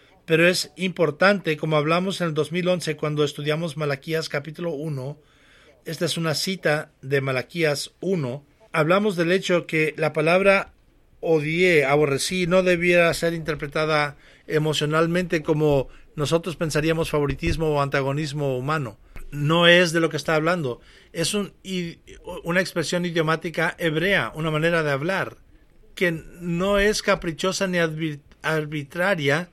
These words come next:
ni, ni caprichosa, pero que está comunicando un contraste, como, igual que Jesús en catorce veintiséis de Lucas, dijo, "Si me vas a seguir a mí, debes odiar a tu familia".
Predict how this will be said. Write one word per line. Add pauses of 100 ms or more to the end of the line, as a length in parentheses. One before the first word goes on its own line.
(340)
ni, (340)
ni
caprichosa, (400)
pero
que
está
comunicando
un
contraste,
como, (100)
igual
que
Jesús (420)
en
catorce (560)
veintiséis
de
Lucas, (480)
dijo, (100)
"Si (180)
me
vas
a
seguir
a
mí,
debes
odiar
a
tu
familia".